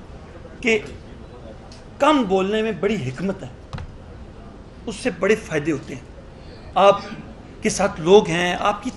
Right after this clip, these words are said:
ताकत है, कोई शक ही नहीं, लेकिन advice जो है ना,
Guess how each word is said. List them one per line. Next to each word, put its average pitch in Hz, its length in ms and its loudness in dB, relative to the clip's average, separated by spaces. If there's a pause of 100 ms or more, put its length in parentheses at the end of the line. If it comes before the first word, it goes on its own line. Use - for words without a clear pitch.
ताकत 220 320 -2
है, 208 240 4 (580)
कोई 262 120 0
शक 269 240 2
ही 190 60 -4
नहीं, 127 140 -4 (600)
लेकिन 240 320 4 (320)
advice 180 440 6
जो 190 100 4
है 175 80 4
ना, 175 140 0